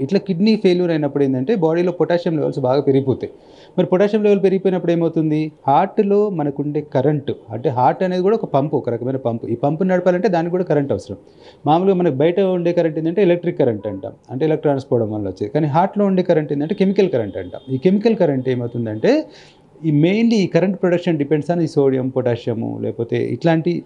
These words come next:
యొక్క ఎలక్ట్రోలైట్స్ వల్ల, ఆ, ఈ కరెంట్, కెమికల్ కరెంట్స్ అనేవి ప్రొడ్యూస్ అవుతుంది. So, ఈ కెమికల్స్ పెరిగినప్పుడు, అంటే పొటాషియము ఈ కిడ్నీ ఫెయిల్యూర్ వల్ల బాడీలో పెరిగినప్పుడు ఏమవుతుందంటే, కరెంట్ అనేది ఒక్కసారిగా సంక్షోభంలోకి పోయేసి ఒకటేసారి గుండె అనేది ఆగిపోవడం, గుండెలో కరెంట్ అనేది ఆగిపోతుంది,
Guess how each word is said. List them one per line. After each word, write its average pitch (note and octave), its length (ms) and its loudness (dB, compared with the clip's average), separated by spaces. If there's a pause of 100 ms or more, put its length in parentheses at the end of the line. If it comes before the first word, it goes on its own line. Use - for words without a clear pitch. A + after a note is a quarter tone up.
(120)
యొక్క A#2 180 -2
ఎలక్ట్రోలైట్స్ C#3 600 0
వల్ల, C#3+ 360 2 (440)
ఆ, D3 100 2
ఈ C#3+ 180 0
కరెంట్, C#3 300 0
కెమికల్ C#3+ 320 0
కరెంట్స్ B2 300 0
అనేవి D3 140 -2
ప్రొడ్యూస్ A2+ 260 0
అవుతుంది. F#2 300 -8 (180)
So, G3 60 6
ఈ F#3+ 60 4
కెమికల్స్ - 1120 0
పెరిగినప్పుడు, D#3 320 4
అంటే A#2 120 -2
పొటాషియము F#3 680 0 (160)
ఈ C3+ 180 2
కిడ్నీ D3+ 280 0
ఫెయిల్యూర్ D#3+ 300 2
వల్ల C#3 160 2
బాడీలో B2+ 320 2
పెరిగినప్పుడు D3 440 2
ఏమవుతుందంటే, A#2 420 -4
కరెంట్ G3 340 0
అనేది F3 260 -2
ఒక్కసారిగా E3+ 840 2 (300)
సంక్షోభంలోకి D#3+ 560 2
పోయేసి C#3+ 680 2 (300)
ఒకటేసారి E3 800 2
గుండె D3 220 -2
అనేది D3+ 260 0
ఆగిపోవడం, B2+ 460 2
గుండెలో C#3 200 2
కరెంట్ D3 300 0
అనేది C#3+ 220 0
ఆగిపోతుంది, A#2 540 -4